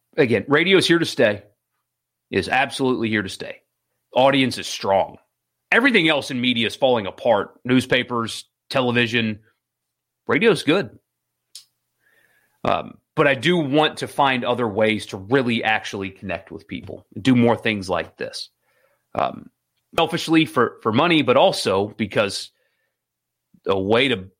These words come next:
build an audience that relates to you, that trusts you, is to do stuff like this. I feel like on the show,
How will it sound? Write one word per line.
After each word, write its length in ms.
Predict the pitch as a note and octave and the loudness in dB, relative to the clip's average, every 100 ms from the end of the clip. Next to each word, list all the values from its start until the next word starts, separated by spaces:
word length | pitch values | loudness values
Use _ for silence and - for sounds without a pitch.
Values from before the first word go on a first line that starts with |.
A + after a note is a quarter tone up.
| - | 0
build 260 | B2 C3 | 2 2
an 100 | A2 | 2
audience 440 | A2 A#2+ A#2+ A2 - | 2 2 0 -2 -2
that 260 | G#2+ G#2 A2 | -2 -2 -6
relates 380 | G#2 A2+ B2+ | 0 0 0
to 140 | - A2 | -6 -2
you, 200 | A#2 A2+ | 0 2
that 160 | G2 | 0
trusts 440 | - C#3 - - - | 0 0 0 -4 -14
you, 280 | D#2 E2 G2 | -12 -8 -6
is 140 | G#2 | -6
to 120 | - | -8
do 180 | F#2+ B2+ | -2 -2
stuff 340 | - B2+ A#2 | 0 -2 0
like 200 | F#2+ F2 | -4 -4
this. 400 | - G#2+ - - - _ _ _ _ _ - - | -2 -2 -2 -10 -20 _ _ _ _ _ -8 -4
I 100 | C#3+ | 0
feel 200 | A#3+ B3+ | 4 4
like 260 | D#3+ - _ _ _ _ _ _ | 4 -2 _ _ _ _ _ _
on 160 | C#3+ C#3+ | 2 2
the 80 | A2+ | 2
show, 580 | - C3 B2+ D#3 D#3 | 0 2 4 2 -4